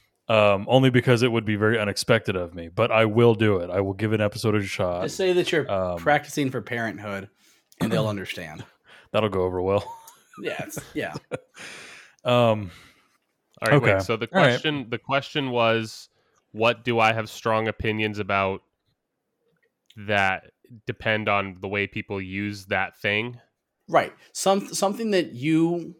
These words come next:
Speaker 2: or most people would generally think this is cool,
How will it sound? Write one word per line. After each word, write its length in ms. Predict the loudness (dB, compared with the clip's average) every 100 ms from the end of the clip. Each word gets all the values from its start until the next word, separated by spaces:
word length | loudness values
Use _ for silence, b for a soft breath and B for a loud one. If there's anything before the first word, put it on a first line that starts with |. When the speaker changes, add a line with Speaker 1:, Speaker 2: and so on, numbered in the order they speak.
| _
Speaker 2:
or 180 | -2 0
most 280 | 0 -2
people 320 | -4 -4 -2 0
would 160 | -2
generally 560 | -4 -4 0 0 0 -2
think 420 | -4 -6 -6 -8 -6
this 220 | -4 -2
is 100 | -6
cool, 560 | -6 -4 -2 -2 -4